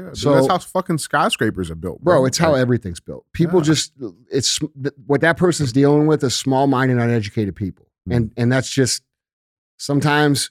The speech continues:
Speaker 2: you know, it's better to not be around people like that when you're trying to do great things. I know it was for me. Like, I fucking eliminated contact with every single fucking person that, that doubted me, which <laughs> unfortunately, but fortunately was m-, almost everybody for me.
Speaker 1: Mm.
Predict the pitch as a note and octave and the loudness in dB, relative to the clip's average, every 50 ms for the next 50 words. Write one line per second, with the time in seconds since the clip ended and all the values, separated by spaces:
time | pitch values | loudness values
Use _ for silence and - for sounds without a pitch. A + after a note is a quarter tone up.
0 | _ C#3+ C3 B2+ B2+ B2 B2 B2 A2+ - - C#3 C#3 C#3+ C3+ B2+ B2+ B2+ B2+ G#2+ | _ -2 0 2 2 2 0 0 -2 -2 0 2 2 4 2 2 2 0 -2 -2
1 | - C3 B2 A#2+ A#2 A2+ A2 G#2 A#2 F#2+ G#2+ G#2 G2+ G2+ - _ A2 G2+ G2 - | -2 -2 -2 -2 -2 -4 -2 -4 -4 -4 -4 -6 -6 -6 -6 _ -8 -8 -8 -6
2 | A2+ A2+ A2 A2 G#2 - - A#2 A2 G#2+ F#2 G#2+ G#2+ F2+ F#2+ G2 G2+ F#2+ _ G2 | -4 -2 -2 -2 -2 -4 -4 -4 -4 -2 -2 -2 -4 -4 -4 -8 -8 -8 _ -10
3 | F#2+ F2 F2 F#2+ - - - B2+ C3 C3 C3+ C3+ B2+ A#2 A#2 A#2+ A#2+ - - - | -10 -10 -10 -14 -12 -4 -2 0 2 4 4 2 2 0 0 -2 -2 -4 -4 -4
4 | A2+ A2 A2 G2 F#2 F#2+ - - A#2 G#2+ A2 A#2+ C3 B2 - - C#3 C3+ - C3+ | -4 -2 -2 -4 -6 -8 -8 -8 -6 -4 0 -2 -2 -2 -2 -2 -4 -2 0 0
5 | B2+ B2+ B2+ A#2+ B2 B2+ B2+ B2 A#2+ A#2+ A2+ A2+ - - A2+ A#2+ A#2 - B2+ A2+ | 0 0 0 2 2 2 2 2 2 2 0 0 -4 -6 -6 -6 -4 -2 -4 -4
6 | G#2+ A2 G2+ F#2+ G#2+ A2+ C3 C3+ B2+ - C3+ C3 B2 A2 - - B2 A#2 - A#2 | -2 -4 -4 -4 -4 0 0 -2 0 0 -2 -2 -2 -4 -4 -4 -6 -4 -4 -6
7 | A2 G#2 A2+ A2+ G#2+ - C3+ C#3+ C3+ A#2+ _ _ _ _ _ _ _ _ - C3 | -6 -4 -6 -6 -4 -2 -2 -2 -2 -4 _ _ _ _ _ _ _ _ -2 -2
8 | C3 - _ _ _ _ _ _ - B2+ C3 C3 - _ _ _ _ B2+ - A#2+ | -2 -2 _ _ _ _ _ _ -2 -2 -2 -2 -4 _ _ _ _ -2 0 2
9 | C3 C#3+ C#3+ D3 D#3 E3 E3+ D3+ C3+ C3 - - - _ _ _ _ _ _ _ | 4 4 4 6 6 4 4 4 2 0 0 -4 -10 _ _ _ _ _ _ _
10 | _ _ _ _ _ _ _ _ _ _ _ _ _ _ _ _ - A2+ - - | _ _ _ _ _ _ _ _ _ _ _ _ _ _ _ _ -6 -6 -4 -4
11 | - - - - D#3+ E3+ - - E3+ F3+ F#3+ F3+ - F#3 E3+ D3+ D3 D3 D3+ D3 | -4 -4 0 2 2 2 2 2 2 2 2 2 0 2 2 4 4 4 4 4
12 | A#2 D3 D3 D3 - E3 F3 F3 - - D3 C3+ C3 B2+ B2+ A#2+ C3 C3+ A#2 G#2+ | 4 2 0 2 2 0 0 2 0 0 2 2 4 2 2 2 2 2 0 -2
13 | B2 _ _ C3+ C3 - C#3 C#3 C#3+ C#3 A#2+ - C3 C3+ C3 C#3 B2 G#2+ F#2 F2 | -6 _ _ -8 -4 0 0 2 2 2 2 0 0 2 2 2 0 0 -4 -6
14 | D#2+ D2 - - F#2+ F2 F#2 F2+ F2 E2+ E2+ D#2+ | -10 -14 -12 -10 -8 -6 -4 -4 -6 -6 -8 -10